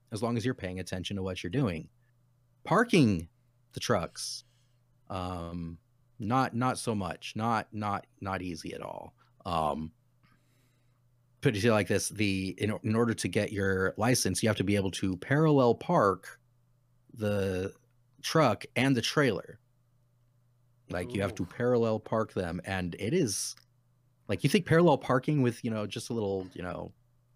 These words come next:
Speaker 1: Pinto is hard?
Speaker 2: Yeah, I don't even
Speaker 1: <laughs>
Speaker 2: know if I remember how to do it. I barely did to pass my driving test <laughs> years ago.
Speaker 1: Yeah. <laughs> Oh,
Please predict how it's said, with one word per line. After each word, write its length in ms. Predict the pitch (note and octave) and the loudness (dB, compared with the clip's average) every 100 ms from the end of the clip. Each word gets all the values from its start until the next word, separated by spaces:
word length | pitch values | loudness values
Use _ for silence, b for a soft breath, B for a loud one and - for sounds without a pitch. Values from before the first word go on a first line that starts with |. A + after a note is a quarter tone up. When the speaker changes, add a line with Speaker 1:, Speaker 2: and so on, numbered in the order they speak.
| _ _ _ | _ _ _
Speaker 1:
Pinto 540 | - C#3 - F3+ G#3+ A#3 | 0 2 2 4 4 4
is 160 | A#3 | 2
hard? 420 | - G#3+ C4 D4 | 0 0 4 6
Speaker 2:
Yeah, 140 | D#3 C3 | 6 6
I 60 | |
don't 80 | A3+ | 4
even 140 | A3 D#3+ | 6 6
Speaker 1:
<laughs> 0 | |
Speaker 2:
know 120 | E3 | 6
if 100 | F3 | 6
I 80 | D#3+ | 4
remember 340 | D#3+ E3 A3 | 2 0 2
how 180 | E3+ C#3+ | 4 4
to 60 | C3+ | 4
do 80 | |
it. 40 | C3 | 0
I 80 | E3 | 0
barely 360 | E3+ F#3 F#3 | 2 0 0
did 200 | E3+ E3+ | -2 -4
to 80 | C#3+ | -4
pass 340 | C#3+ E3 D#3 | 0 2 2
my 80 | D#3 | -2
driving 460 | B2+ B2 D3 G3+ B2+ | -8 -2 -2 -2 -4
test 360 | - B2 - - | -4 -4 0 4
<laughs> 0 | |
years 260 | C4 - | 6 6
ago. 600 | C#4+ A3 - G#3+ F3+ C#3 - B B B B B _ _ - - | 2 2 -2 -2 0 -2 -6 B B B B B _ _ -20 -12
Speaker 1:
Yeah. 360 | - C3 F2+ - | -2 -2 0 -6
<laughs> 40 | - - - | -8 -14 -4
Oh, 160 | C3 | -4